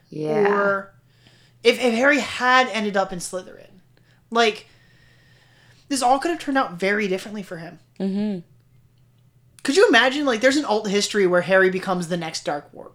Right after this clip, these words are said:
Speaker 2: Lord?
Speaker 3: Oh, Lord.
Speaker 1: God, that's
Speaker 3: That's
Speaker 1: so crazy.
Speaker 3: That's kinda, that is crazy. That's kinda scary. And it's like, "Oh, no." Like, uh, well, I mean, like, as you said, he's not necessarily a strong, like, spellcaster. That's not, like, his thing.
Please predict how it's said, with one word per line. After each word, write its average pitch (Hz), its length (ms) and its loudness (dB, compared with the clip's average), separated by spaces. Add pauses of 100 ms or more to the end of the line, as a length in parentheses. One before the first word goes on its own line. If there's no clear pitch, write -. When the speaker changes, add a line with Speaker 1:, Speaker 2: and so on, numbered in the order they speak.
Speaker 2:
Lord? - 320 -16 (600)
Speaker 3:
Oh, 175 160 -4
Lord. 156 360 -2 (120)
Speaker 1:
God, - 200 -16
that's 202 260 0
Speaker 3:
That's 170 260 0
Speaker 1:
so 180 200 -2
crazy. 220 560 -8 (920)
Speaker 3:
That's 220 320 6
kinda, 151 440 0 (600)
that 190 180 8
is 220 160 6
crazy. 175 280 6
That's 185 260 4
kinda 170 220 6
scary. 190 380 4
And 156 80 0
it's 156 100 -6
like, 156 140 -6
"Oh, 180 120 -2
no." 147 440 -4
Like, 151 240 -10
uh, 156 200 -2 (280)
well, 254 120 6
I 277 40 4
mean, 302 140 6
like, 285 320 4 (440)
as 240 220 10
you 254 120 8
said, 254 280 6
he's 220 180 4
not 226 200 6
necessarily 196 540 6
a 165 80 8
strong, 170 440 6
like, 156 200 2
spellcaster. 135 1000 4
That's 143 200 -2
not, 151 240 2
like, 147 200 0
his 139 340 -4
thing. 156 720 -4